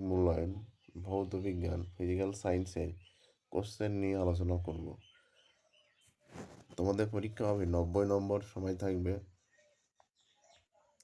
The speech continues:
তিন ঘন্টা, তাই প্রশ্নটি ভালো করে দেখে নাও। আশা করি এখান থেকে সব কমন পেয়ে যাবে। প্রথমে এক নম্বর দাগে আছে, দেখো,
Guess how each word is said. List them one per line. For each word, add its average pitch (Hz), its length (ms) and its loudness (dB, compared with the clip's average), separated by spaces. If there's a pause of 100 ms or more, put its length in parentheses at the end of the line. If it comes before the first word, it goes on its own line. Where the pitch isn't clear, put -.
(140)
তিন 98 160 4 (140)
ঘন্টা, 80 340 2 (1800)
তাই 92 220 4
প্রশ্নটি 104 420 -2 (100)
ভালো 90 220 4
করে 98 220 0
দেখে 95 220 -2
নাও। 107 120 0 (240)
আশা 98 200 -2
করি 98 140 -2 (100)
এখান 98 280 -6
থেকে 98 140 -6 (100)
সব 107 120 -4 (100)
কমন 87 260 2 (100)
পেয়ে 165 220 -4
যাবে। 80 200 -8 (1400)
প্রথমে 101 340 2 (120)
এক 87 80 -2 (100)
নম্বর 101 340 4
দাগে 95 280 0
আছে, 95 140 -8 (100)
দেখো, 87 200 0